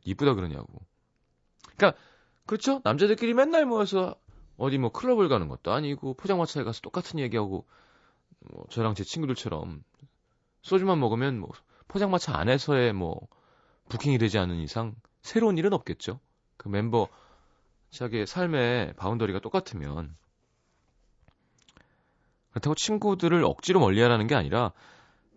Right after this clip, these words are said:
좀 모임을 다양화시킬 필요는 있는 것 같아요. 음. 그리고 나이가 먹을수록, 그리고 그 모임이 오래될수록 벗어나기가 자꾸 싫다? 왜냐하면 인간은 관성의,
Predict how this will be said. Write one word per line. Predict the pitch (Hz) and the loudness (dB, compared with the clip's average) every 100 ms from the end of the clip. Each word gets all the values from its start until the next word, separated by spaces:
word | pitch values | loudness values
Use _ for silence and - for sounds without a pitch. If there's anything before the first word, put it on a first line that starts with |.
| _ _ _ _ | _ _ _ _
좀 | - - | -14 -6
모임을 | 101 123 160 170 | 2 2 4 2
다양화시킬 | - - 107 147 156 147 131 - - - - - 165 | -2 0 2 4 4 6 4 0 -8 -14 -16 -6 -6
필요는 | - 196 165 | 0 2 4
있는 | 82 87 | 2 0
것 | 78 | -2
같아요. | 62 - 67 67 _ _ _ - | -6 -12 -12 -12 _ _ _ -6
음. | 87 69 73 _ _ _ _ _ _ _ - - | -6 -8 -14 _ _ _ _ _ _ _ -20 -6
그리고 | - 170 185 | 4 8 8
나이가 | 95 120 156 | 8 6 6
먹을수록, | 139 107 135 156 - 156 160 | 6 6 4 2 0 0 0
그리고 | 127 120 123 | -6 -4 -4
그 | - | -4
모임이 | 104 104 127 127 - - - | -2 0 0 -2 -4 -14 -2
오래될수록 | 101 143 139 117 110 127 - _ _ - | 2 4 2 0 -2 -4 -4 _ _ -10
벗어나기가 | 98 139 135 120 113 | -4 0 0 0 -2
자꾸 | - - - | -4 -12 -12
싫다? | - 165 - 160 - | -12 -8 -6 -6 -6
왜냐하면 | 92 104 104 101 | -2 0 0 -2
인간은 | 87 101 123 113 113 120 80 _ - _ _ _ _ _ - | -2 0 0 2 -2 -2 -8 _ -20 _ _ _ _ _ -6
관성의, | 104 113 147 143 110 | -2 0 2 2 0